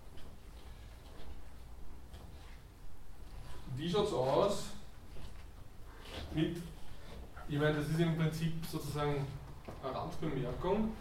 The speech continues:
äh, muss man gar nicht unbedingt mit extensionaler Logik in Zusammenhang, äh, mit intentionaler Logik in Zusammenhang bringen, aber es passt trotzdem irgendwie ganz gut hierher. Äh, man hat in der Logik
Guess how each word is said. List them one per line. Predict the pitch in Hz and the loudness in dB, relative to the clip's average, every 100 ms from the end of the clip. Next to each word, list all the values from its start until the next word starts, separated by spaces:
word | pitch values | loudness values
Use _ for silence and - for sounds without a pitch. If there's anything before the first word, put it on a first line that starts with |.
| - - - | -8 -10 2
äh, | 139 139 135 - 147 | 8 8 8 2 2
muss | 156 | 4
man | 170 | 6
gar | 156 151 | 8 8
nicht | 156 | 8
unbedingt | 160 156 156 - | 6 8 6 4
mit | 139 | 0
extensionaler | 131 180 160 156 123 156 | 0 0 4 6 6 8
Logik | 139 156 156 | 6 6 4
in | - | 4
Zusammenhang, | 139 143 156 160 160 160 | 2 2 4 6 4 4
äh, | 139 | 0
mit | 143 | 2
intentionaler | 190 214 185 160 147 147 | 8 10 12 12 10 10
Logik | 143 165 | 6 4
in | 156 | 2
Zusammenhang | - - - 156 165 156 | -2 0 2 4 4 6
bringen, | 151 160 | 4 6
aber | 147 147 | 8 8
es | 143 151 - - - - | 8 4 0 -2 -2 2
passt | - - - - - | 2 2 0 -2 0
trotzdem | 127 - 151 | -2 0 0
irgendwie | 147 147 | 2 4
ganz | 143 147 | 4 2
gut | 151 147 | 0 2
hierher. | 139 127 120 165 214 - - - - - - | 4 4 2 2 2 0 -2 -4 -8 -4 8
Äh, | 151 151 151 151 - - - - - - - | 10 12 10 2 -4 -8 -10 -10 -10 -10 -2
man | 151 156 | 6 8
hat | - - 240 | 10 10 10
in | 196 | 8
der | 175 | 8
Logik | 165 143 165 233 254 - | 10 10 10 6 4 2